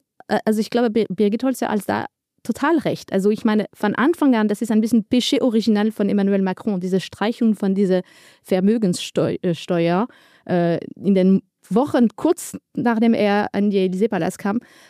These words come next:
ähm, dann, das ist dann, das hat ein bisschen eine Hypothek gelegt auf alles, was er danach machen wollte.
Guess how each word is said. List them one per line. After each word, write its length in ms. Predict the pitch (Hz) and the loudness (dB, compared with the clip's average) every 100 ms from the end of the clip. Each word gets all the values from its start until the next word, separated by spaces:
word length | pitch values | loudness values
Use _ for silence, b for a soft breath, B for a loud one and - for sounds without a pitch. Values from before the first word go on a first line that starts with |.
| b | b
ähm, 460 | 202 202 202 190 185 b b b _ _ _ | 2 4 4 2 -2 b b b _ _ _
dann, 340 | - 226 277 | -2 2 4
das 180 | 262 240 | 4 2
ist 120 | 269 | 2
dann, 240 | 233 233 202 | 2 2 2
das 160 | 214 | -2
hat 120 | 240 233 | 0 2
ein 100 | 233 | 2
bisschen 220 | 233 226 | 2 0
eine 160 | 208 | 2
Hypothek 400 | 214 233 - 247 - | 2 0 -2 -4 -2
gelegt 400 | 214 180 180 - | 0 2 0 -2
auf 280 | 196 - - | -4 -4 -6
alles, 300 | 185 196 - | -2 -2 -4
was 120 | 196 | -4
er 100 | 190 | -2
danach 300 | 175 165 160 | -2 -2 -2
machen 320 | 170 170 180 | -2 -2 -2
wollte. 320 | - - - | -4 -10 -14